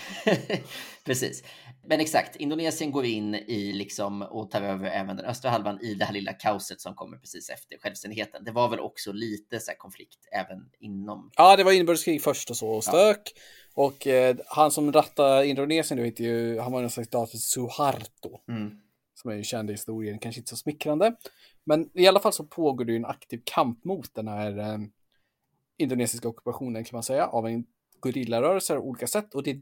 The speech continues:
Speaker 2: den grupperingen som sen liksom har makten i landet idag. Vi kommer komma in på dem när vi drar persongalleriet, så vi behöver liksom inte dra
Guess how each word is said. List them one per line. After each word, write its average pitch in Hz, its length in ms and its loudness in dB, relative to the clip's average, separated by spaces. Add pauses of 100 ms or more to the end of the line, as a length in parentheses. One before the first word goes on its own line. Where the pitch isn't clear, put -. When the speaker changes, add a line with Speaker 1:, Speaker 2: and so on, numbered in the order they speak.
Speaker 2:
den 190 280 4
grupperingen 117 680 0
som 110 140 -10
sen 104 260 -4
liksom 104 200 -10
har 110 120 -8
makten 110 400 -8
i 110 140 -4
landet 117 360 -2
idag. 113 340 0
Vi 117 80 -6
kommer 123 180 -8
komma 143 200 -4
in 117 180 -2
på 113 100 -12
dem - 240 -10
när 127 100 -4
vi 117 60 -2
drar 117 160 0
persongalleriet, 120 800 -4
så 123 100 -6
vi 131 60 -6
behöver 135 200 -2
liksom 127 180 -8
inte 117 120 -8
dra 123 500 2